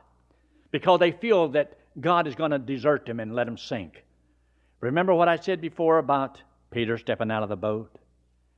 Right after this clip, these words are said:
When Peter stepped out of the boat, he says, "Lord, bid me come to thee. I wanna walk on the water." Now, you know, there was other disciples in the boat,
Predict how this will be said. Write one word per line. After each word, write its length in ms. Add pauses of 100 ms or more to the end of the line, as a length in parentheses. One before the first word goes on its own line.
(300)
When 140
Peter 220
stepped 300
out 120
of 60
the 80
boat, 640
he 80
says, 220
"Lord, 240
bid 120
me 140
come 300
to 80
thee. 300 (680)
I 80
wanna 160
walk 260
on 120
the 80
water." 500 (960)
Now, 80
you 80
know, 140
there 160
was 220
other 260
disciples 720
in 200
the 80
boat, 420